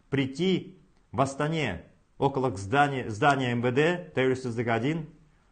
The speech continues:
в Алматы на улице Масанчи Хабмай Батыра. Мы должны показать этому режиму, что они ответят за все свои преступления.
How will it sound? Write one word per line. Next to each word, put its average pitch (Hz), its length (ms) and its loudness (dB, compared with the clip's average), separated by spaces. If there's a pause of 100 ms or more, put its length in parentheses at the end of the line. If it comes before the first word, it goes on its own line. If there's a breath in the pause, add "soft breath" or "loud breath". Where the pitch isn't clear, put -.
(380 soft breath)
в 117 80 4
Алматы 160 800 4 (800)
на 135 420 0
улице 160 400 4
Масанчи 131 460 -2
Хабмай 123 460 -2
Батыра. 117 640 0 (800)
Мы 127 200 -2
должны 120 400 -2
показать 117 440 -4
этому 107 260 -6
режиму, 107 500 -2 (640)
что - 600 -2 (340)
они 110 220 -2
ответят 135 400 -2
за 117 140 -4
все 113 160 -4
свои 113 200 -4
преступления. 101 760 -4